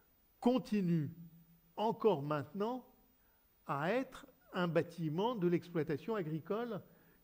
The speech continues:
qui est resté sur place. Donc, euh, si vous allez regarder, il y a extrêmement peu de métal dans cette, euh, euh, dans ces bâtiments. C'est du bois et de la pierre.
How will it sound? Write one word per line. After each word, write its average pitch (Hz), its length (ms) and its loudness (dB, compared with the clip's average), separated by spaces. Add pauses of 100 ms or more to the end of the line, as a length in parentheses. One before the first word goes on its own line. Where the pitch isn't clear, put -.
qui 180 140 0
est 156 60 4
resté 165 340 -2
sur 175 240 -6
place. 123 420 -10 (720)
Donc, 165 300 4 (300)
euh, 156 880 6
si - 200 2
vous 196 180 8
allez 202 140 10
regarder, 180 380 4
il 196 60 4
y 160 80 8
a 147 140 4 (100)
extrêmement 233 640 2
peu - 180 12
de 156 60 6
métal 170 600 2 (1120)
dans 156 260 -2
cette, - 380 -6
euh, 135 800 -2 (460)
euh, 165 1300 -4
dans 151 180 -2
ces 165 140 -2
bâtiments. 135 440 -4 (240)
C'est 180 240 2
du 156 140 0
bois 202 480 2
et 196 100 2
de 185 80 0
la 175 80 4
pierre. 127 420 -4